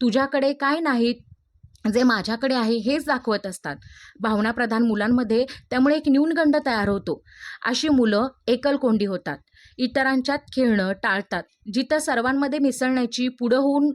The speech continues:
काही करण्याची गरज आहे तिथं ती कमी पडतात. अमुक वस्तू नाही म्हणजे कमीपणा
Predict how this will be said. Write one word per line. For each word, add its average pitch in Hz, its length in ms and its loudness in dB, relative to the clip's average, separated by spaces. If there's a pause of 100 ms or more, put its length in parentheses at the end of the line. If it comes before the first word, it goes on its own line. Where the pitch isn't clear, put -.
(140)
काही 247 200 0
करण्याची 254 500 0
गरज 247 300 2
आहे 208 200 -2 (320)
तिथं 226 220 -2
ती 233 140 -4
कमी 208 280 2
पडतात. 170 380 -6 (680)
अमुक 339 280 2
वस्तू 302 320 0
नाही 226 320 0
म्हणजे 233 240 2
कमीपणा 247 600 0